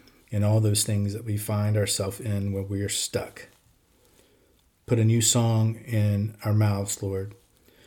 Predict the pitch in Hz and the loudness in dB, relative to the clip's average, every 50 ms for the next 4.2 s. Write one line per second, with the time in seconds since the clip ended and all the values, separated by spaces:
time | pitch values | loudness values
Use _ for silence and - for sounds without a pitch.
0 | _ - - - 120 110 104 104 110 110 107 - 110 107 104 110 113 123 131 131 | _ -10 -2 2 2 4 4 4 2 2 2 2 2 2 4 4 6 6 6 4
1 | 123 - 131 123 120 117 113 113 110 107 107 - - - 139 147 160 151 147 139 | 4 2 2 4 6 6 6 4 2 0 -2 -4 -2 2 2 4 4 6 6 6
2 | 131 120 113 117 120 113 - - - _ - - 104 104 - - 127 131 131 120 | 6 6 6 4 2 0 -4 -14 -20 _ -8 -8 -8 -4 -2 0 0 2 2 2
3 | 113 110 110 110 113 107 107 107 107 - - 110 107 104 110 110 - - - - | 2 2 2 2 2 2 0 -2 -2 -2 -2 -2 -2 -2 -4 -6 -8 -10 -12 -8
4 | - 104 107 107 | -6 -6 -6 -6